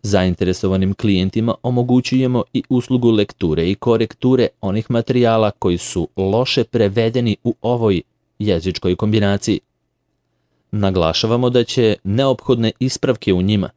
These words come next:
da izvrše profesionalni lektori i korektori. Cena prevoda sa turskog na bugarski jezik je po jednoj strani dve hiljade i tristotina dinara.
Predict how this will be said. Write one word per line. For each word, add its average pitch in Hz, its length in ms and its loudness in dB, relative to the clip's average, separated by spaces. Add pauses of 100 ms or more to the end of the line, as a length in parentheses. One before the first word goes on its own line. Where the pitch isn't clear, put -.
(240)
da 120 200 0
izvrše 135 480 0
profesionalni 120 840 -2
lektori 104 480 0 (540)
i 165 80 -2
korektori. 85 600 -2 (1300)
Cena 98 260 0
prevoda 95 440 0
sa 90 160 -4
turskog 120 560 0
na 76 140 -4
bugarski 117 600 -2
jezik 131 400 0
je 131 80 2
po - 160 -2
jednoj 120 340 0
strani 131 380 -2
dve 107 220 0
hiljade 110 380 0
i 101 40 2
tristotina 92 680 -2
dinara. 95 340 0